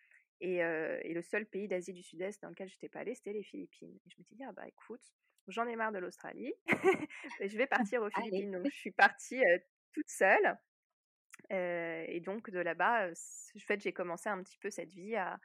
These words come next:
Speaker 1: à voyager, à écrire mes papiers en même temps et à gagner ma vie avec un, un travail en France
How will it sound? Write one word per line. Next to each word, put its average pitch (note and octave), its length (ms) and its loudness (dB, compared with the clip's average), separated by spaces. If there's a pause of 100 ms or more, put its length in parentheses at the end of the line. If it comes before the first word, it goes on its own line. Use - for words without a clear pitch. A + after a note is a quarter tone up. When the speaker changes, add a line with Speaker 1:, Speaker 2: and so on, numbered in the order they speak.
(400)
Speaker 1:
à D#3+ 120 -6
voyager, F3+ 760 0
à F3+ 60 2
écrire G3+ 280 -6
mes F#3 120 -8
papiers F3 300 -10
en F3 60 -6
même E3+ 240 -12
temps G3+ 380 -4
et F#3 100 -8
à F3 80 -10
gagner F3+ 720 -14 (140)
ma E3+ 180 -10
vie G3 340 -10
avec F3 320 -10
un, F3 280 -16 (720)
un F3 80 -8
travail F#3 400 -2
en E3+ 160 -4
France - 340 -6